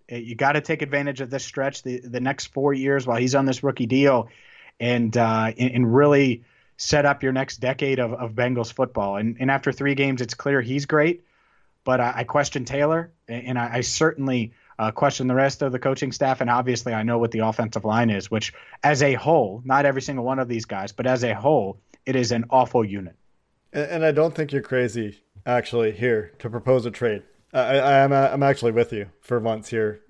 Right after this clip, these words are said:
Speaker 2: Maybe not for once, but, but for once in terms of,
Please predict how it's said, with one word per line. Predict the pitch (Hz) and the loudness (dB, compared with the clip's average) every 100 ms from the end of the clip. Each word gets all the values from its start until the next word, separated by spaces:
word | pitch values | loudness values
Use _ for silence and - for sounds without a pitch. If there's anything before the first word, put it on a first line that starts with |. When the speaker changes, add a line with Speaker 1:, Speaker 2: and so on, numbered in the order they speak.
| - | -20
Speaker 2:
Maybe | 123 139 151 143 | -16 -2 2 4
not | 135 123 | 4 2
for | 117 | 0
once, | 117 104 104 | 0 -2 0
but, | 131 127 120 | 0 0 2
but | - - | 0 2
for | 139 | 4
once | 156 147 | 4 4
in | 135 | 2
terms | 143 143 123 | 4 4 4
of, | 113 | 2